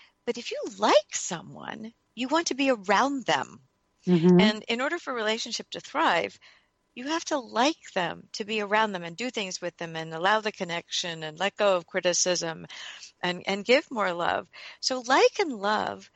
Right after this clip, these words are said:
Speaker 1: go hand in hand, and they're very important components that go together.
Speaker 2: Yeah, that's really true. And I think that, you know, that playfulness is so important to keep alive,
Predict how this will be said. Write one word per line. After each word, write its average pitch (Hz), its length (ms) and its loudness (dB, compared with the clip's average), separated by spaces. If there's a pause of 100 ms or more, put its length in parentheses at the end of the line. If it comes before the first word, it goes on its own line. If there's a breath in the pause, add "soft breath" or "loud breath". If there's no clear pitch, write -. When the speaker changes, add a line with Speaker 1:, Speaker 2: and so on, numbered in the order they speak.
(140)
Speaker 1:
go 269 100 -2
hand 311 280 0
in 220 100 0
hand, 190 460 -2 (420 soft breath)
and 247 140 0
they're 247 360 2
very 269 520 2
important 220 580 -6
components 196 800 -10 (100)
that 240 120 -6
go 277 100 -4
together. 240 520 -4 (920)
Speaker 2:
Yeah, 151 220 4 (680)
that's 214 220 2
really 214 240 10
true. 160 440 6 (500 loud breath)
And 190 160 10
I 196 120 10
think 220 440 6
that, 175 480 6 (400)
you 226 120 0
know, 214 120 6
that 202 160 6
playfulness 247 600 4
is 180 80 -4
so 220 260 8
important 220 440 4
to 175 60 -2
keep 202 220 -4
alive, 165 460 2